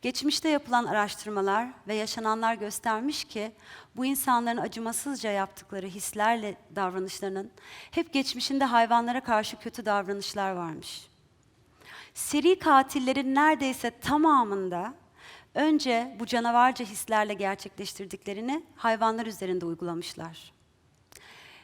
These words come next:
Psikiyatri alanında çalışanların ve onlara ma-, bağlı meslek gruplarında bir kişinin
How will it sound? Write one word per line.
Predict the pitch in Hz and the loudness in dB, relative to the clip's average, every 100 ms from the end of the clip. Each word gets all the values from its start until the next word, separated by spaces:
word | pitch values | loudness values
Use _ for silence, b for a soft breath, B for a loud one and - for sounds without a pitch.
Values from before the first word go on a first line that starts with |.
| B _ _ - | B _ _ -12
Psikiyatri | - - 277 277 277 302 | -10 2 6 6 4 2
alanında | 269 226 208 | 2 2 -2
çalışanların | 214 214 196 - 202 196 214 226 | -4 -6 -6 -2 0 0 -2 -2
ve | |
onlara | 208 214 226 | -2 0 -2
ma-, | 240 208 202 175 | 0 0 0 -2
bağlı | 196 196 214 | -2 0 0
meslek | 220 208 - 254 - | -4 -4 -4 -6 -6
gruplarında | 214 - 202 185 190 240 240 B B B B | -10 -8 -6 -4 0 0 -2 B B B B
bir | 254 277 | 0 0
kişinin | - - 294 285 311 330 | -2 -2 2 2 2 0